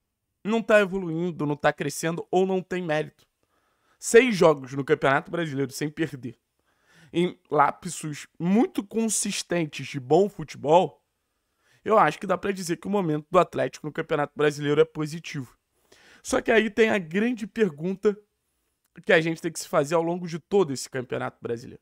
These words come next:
E essa pergunta talvez seja mais cruel. Poderia ser melhor? A gente poderia ter ganho do Cruzeiro? Poderia.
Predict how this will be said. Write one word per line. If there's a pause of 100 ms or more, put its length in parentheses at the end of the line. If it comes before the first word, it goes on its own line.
(400)
E
essa
pergunta
talvez
seja
mais
cruel. (520)
Poderia
ser
melhor? (1200)
A
gente
poderia
ter
ganho
do
Cruzeiro?
Poderia.